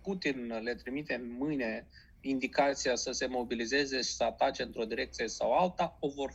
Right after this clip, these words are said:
face. Între timp, ei nu o fac din câteva considerente. Unu, chiar dacă sunt destul de numeroși, sunt, este un grup, uh, din perspectivă militară slab. Uh, ei cunosc că armata ucraineană, uh, are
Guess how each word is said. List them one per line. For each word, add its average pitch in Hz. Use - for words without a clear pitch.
face. -
Între 196
timp, 220
ei 202
nu 190
o 190
fac 190
din 180
câteva 170
considerente. 104
Unu, 175
chiar 175
dacă 180
sunt 170
destul 160
de 160
numeroși, 147
sunt, -
este 139
un 135
grup, 147
uh, 120
din 123
perspectivă 139
militară 131
slab. 120
Uh, 127
ei 160
cunosc 170
că 160
armata 143
ucraineană, 127
uh, 113
are 156